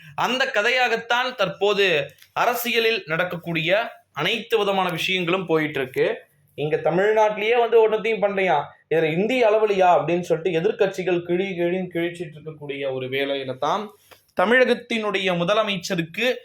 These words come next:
உளவுத்துறை சொன்ன மிக முக்கியமான ஒரு எச்சரிக்கை. நல்லா ஒண்ணே ஒண்ணு புரிஞ்சுக்கோங்க. என்ன எச்சரிக்கைன்னா, "அடுத்த வருஷம் இதே நேரத்துல மறுபடியும் எலெக்ஷனை சந்திக்க வேண்டியது இருக்கலாம்,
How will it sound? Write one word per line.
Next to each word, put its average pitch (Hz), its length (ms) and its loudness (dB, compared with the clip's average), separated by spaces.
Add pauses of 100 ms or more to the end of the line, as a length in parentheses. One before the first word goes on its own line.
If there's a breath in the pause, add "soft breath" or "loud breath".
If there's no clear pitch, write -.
(300 soft breath)
உளவுத்துறை 220 580 0
சொன்ன 185 640 -2
மிக 156 280 -2
முக்கியமான 180 840 -2
ஒரு 160 220 -2
எச்சரிக்கை. 151 840 -4 (560)
நல்லா 196 360 2
ஒண்ணே 196 40 0
ஒண்ணு 202 340 0
புரிஞ்சுக்கோங்க. 165 720 0 (760)
என்ன 185 300 0
எச்சரிக்கைன்னா, 170 560 0
"அடுத்த 196 400 0
வருஷம் 277 400 2
இதே 202 280 2
நேரத்துல 202 460 0
மறுபடியும் 202 520 0
எலெக்ஷனை 175 360 -2
சந்திக்க 160 400 -4
வேண்டியது 151 420 -2
இருக்கலாம், 143 720 -2